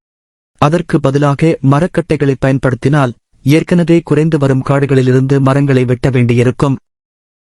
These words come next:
சீனாவில் கருப்பு மூங்கில் தழைகளில் இருந்து பெறப்படும் பொருட்கள் சிறுநீரக நோய்களுக்கு சிகிச்சையளிக்க உதவுகின்றன.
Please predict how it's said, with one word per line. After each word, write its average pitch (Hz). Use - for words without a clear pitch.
சீனாவில் 147
கருப்பு 190
மூங்கில் 151
தழைகளில் 143
இருந்து 143
பெறப்படும் 139
பொருட்கள் 135
சிறுநீரக 170
நோய்களுக்கு 135
சிகிச்சையளிக்க 143
உதவுகின்றன. 127